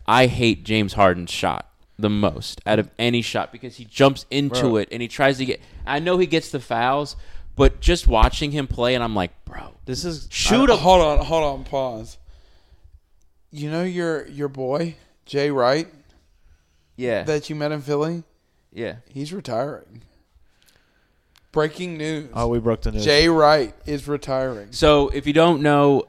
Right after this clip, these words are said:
Speaker 1: now you know. Um, when I was in Philadelphia, my uncle belongs to a golf club, and when I went out there, we went to the driving range, and he tells me, "That's Jay Wright."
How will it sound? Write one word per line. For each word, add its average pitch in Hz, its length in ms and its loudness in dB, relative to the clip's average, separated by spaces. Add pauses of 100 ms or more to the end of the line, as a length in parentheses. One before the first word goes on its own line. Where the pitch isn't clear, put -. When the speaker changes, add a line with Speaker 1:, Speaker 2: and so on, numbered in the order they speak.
(100)
Speaker 1:
now 127 200 2
you 131 180 4
know. 95 320 -2 (340)
Um, 123 640 8 (260)
when 131 200 4
I 143 100 6
was 156 220 6
in 156 80 2
Philadelphia, 139 960 4 (160)
my 117 400 -4
uncle 127 240 -4
belongs 113 500 2
to 107 220 -4
a 98 60 -4
golf 123 300 4
club, 101 420 2
and 107 100 -4
when 110 100 -2
I 107 60 2
went 110 160 2
out 156 240 4
there, 113 120 6
we 107 140 2
went 107 220 2
to 104 80 -6
the 95 100 -6
driving 113 420 6
range, 87 460 -8 (400)
and 113 140 2
he 113 160 -6
tells 143 340 4
me, 107 260 -4
"That's 120 240 0
Jay 101 220 2
Wright." 107 340 4